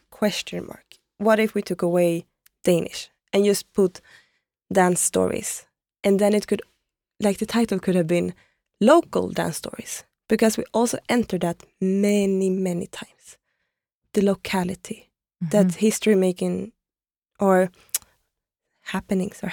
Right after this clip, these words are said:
Speaker 1: happening locally. The ones who are in the environment knows about it.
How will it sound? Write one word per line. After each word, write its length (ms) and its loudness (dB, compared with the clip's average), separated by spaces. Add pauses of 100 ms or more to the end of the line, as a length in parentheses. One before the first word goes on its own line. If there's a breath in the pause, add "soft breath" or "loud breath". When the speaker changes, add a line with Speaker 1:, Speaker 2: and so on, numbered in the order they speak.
Speaker 1:
happening 1040 -4 (360)
locally. 540 0 (600)
The 100 2
ones 360 0
who 160 -2
are 240 -2
in 160 -2
the 80 -4
environment 540 -2
knows 380 -2
about 300 -18
it. 260 -20